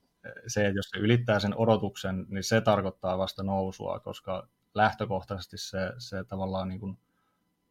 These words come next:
odotuksiin vastaava tulos, niin se on laskettu jo tuohon markkinaan. Eli se on laskettu näihin osakkeiden hintoihin. Eli periaatteessa toi, niin kuin,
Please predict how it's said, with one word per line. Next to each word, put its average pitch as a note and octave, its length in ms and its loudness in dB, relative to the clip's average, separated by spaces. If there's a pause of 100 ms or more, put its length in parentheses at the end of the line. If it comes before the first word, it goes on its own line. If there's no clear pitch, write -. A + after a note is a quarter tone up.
odotuksiin A#2+ 760 4 (640)
vastaava F#2+ 800 2 (140)
tulos, G2 500 -2
niin F#2+ 180 -4
se F#2+ 140 -4
on F#2+ 200 -2
laskettu F#2+ 500 -2
jo F2+ 100 -6
tuohon F#2 200 -4
markkinaan. - 580 -6 (920)
Eli F#2 140 -2
se G2 80 2
on G2 60 4
laskettu G2 360 0
näihin F#2+ 240 0
osakkeiden F#2 440 -6
hintoihin. G#2 560 -6 (500)
Eli F#2 80 -4
periaatteessa G#2+ 840 4 (400)
toi, F#2+ 180 2
niin F#2+ 140 0
kuin, F#2+ 120 0